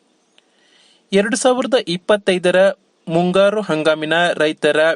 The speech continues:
ಬೆಳೆ ಸಮೀಕ್ಷೆ ಅಪ್ಲಿಕೇಶನ್ ಬಿಡುಗಡೆಯಾಗಿದೆ ಎಂದು ನರಸಿಂಹರಾಜಪುರ ತೋಟಗಾರಿಕೆ ಇಲಾಖೆಯ ಹಿರಿಯ ಸಹಾಯಕ ತೋಟಗಾರಿಕೆ ನಿರ್ದೇಶಕ ರೋಹಿತ್ ತಿಳಿಸಿದ್ದಾರೆ.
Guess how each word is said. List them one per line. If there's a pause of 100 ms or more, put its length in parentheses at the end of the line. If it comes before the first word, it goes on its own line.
ಬೆಳೆ
ಸಮೀಕ್ಷೆ (120)
ಅಪ್ಲಿಕೇಶನ್
ಬಿಡುಗಡೆಯಾಗಿದೆ
ಎಂದು (540)
ನರಸಿಂಹರಾಜಪುರ
ತೋಟಗಾರಿಕೆ (100)
ಇಲಾಖೆಯ (320)
ಹಿರಿಯ (140)
ಸಹಾಯಕ
ತೋಟಗಾರಿಕೆ
ನಿರ್ದೇಶಕ (260)
ರೋಹಿತ್ (100)
ತಿಳಿಸಿದ್ದಾರೆ.